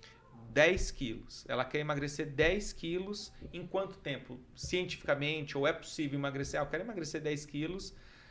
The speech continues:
em seis meses, vamos colocar, né? O que que seriam as alavancas? Pro emagrecimento, o exemplo fica bem claro, que é o quê?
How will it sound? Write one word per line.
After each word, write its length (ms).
em 520
seis 340
meses, 500
vamos 220
colocar, 420
né? 140
O 40
que 100
que 60
seriam 220
as 160
alavancas? 800
Pro 160
emagrecimento, 600
o 120
exemplo 300
fica 180
bem 260
claro, 480
que 100
é 40
o 100
quê? 300